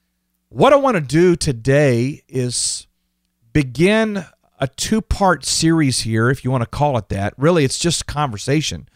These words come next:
uh, because I'm not gonna teach you today necessarily. I'm not gonna lecture today on certain principles or ideas. I just kinda felt compelled to take a reflective look back on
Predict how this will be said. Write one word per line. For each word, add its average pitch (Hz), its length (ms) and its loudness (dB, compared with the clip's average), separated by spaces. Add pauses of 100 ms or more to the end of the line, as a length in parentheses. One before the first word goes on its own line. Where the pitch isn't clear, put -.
(640)
uh, 110 100 -4
because 151 360 0
I'm 170 100 -2
not 214 200 2
gonna 214 180 -2
teach - 380 -4
you 151 120 0
today 117 300 0
necessarily. 110 600 -2
I'm 127 80 0
not 165 160 0
gonna 165 220 2
lecture 131 720 0 (260)
today 127 460 2
on 120 280 0
certain 143 360 -2
principles 135 600 -2
or 120 120 -4
ideas. 113 760 0 (680)
I 240 60 -12
just 294 260 -2
kinda 277 240 2
felt - 300 0
compelled 180 600 4
to 147 440 4 (120)
take - 380 -2
a 139 240 2
reflective 139 800 -2
look 139 280 4
back - 680 -8 (920)
on 165 480 4